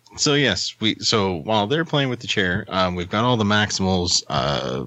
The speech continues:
sort of huddled around the, the command console in the center. And Optimus announces that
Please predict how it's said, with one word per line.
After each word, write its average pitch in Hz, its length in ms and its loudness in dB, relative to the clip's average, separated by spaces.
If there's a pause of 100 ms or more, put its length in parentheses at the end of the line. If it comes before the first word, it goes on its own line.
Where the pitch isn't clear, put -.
sort 87 240 0
of 87 80 -2
huddled 95 320 0
around 90 600 0
the, 85 320 -2
the 85 100 -10
command 87 480 -4 (180)
console 85 460 0
in 82 80 2
the 82 80 2
center. 98 360 2 (1080)
And 95 140 0
Optimus 85 460 -2
announces 82 400 -2
that 78 180 0